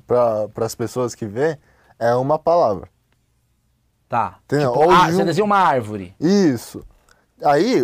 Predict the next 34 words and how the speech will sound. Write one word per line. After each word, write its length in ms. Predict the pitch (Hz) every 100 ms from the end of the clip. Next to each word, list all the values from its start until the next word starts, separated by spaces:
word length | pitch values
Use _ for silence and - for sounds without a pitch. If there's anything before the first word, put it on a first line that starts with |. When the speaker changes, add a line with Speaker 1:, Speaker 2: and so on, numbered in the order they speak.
| -
Speaker 1:
o 100 | 120
que 140 | -
vem? 340 | 175 180 117 87
Você 200 | 95 131
me 120 | 139
perguntou, 580 | 151 151 151 147 139 98 _ _
tipo, 240 | - 170 135
como 220 | - 190
é 80 | 208
que 240 | - 269 196
esse 280 | 160 - 180
desenho 420 | 165 151 160 165
é 60 | 160
formado, 720 | - 175 165 151 147 117 82 - _
Speaker 2:
Sim. 160 | - -
Speaker 1:
sabe? 260 | 151 113 - _ -
Aí, 200 | 107 123
como 160 | 131 160
eu 40 |
te 100 | 160 -
expliquei, 600 | - - 165 165 117 - _ _
é 60 | 123
assim, 360 | 131 - 160 95 _ _ _ _ _ _
né? 200 | 143 151 -
Como 300 | - 165 170 - _ _
todo 260 | - 196 226
mundo 220 | 196 202
fala, 520 | 190 139 143 170 196 -
e 60 | 135
você 380 | 135 160 160 165
até 220 | 151 175
chamou 280 | 165 165 160
de 140 | 156
emoji, 680 | 160 139 120 143 165 127 95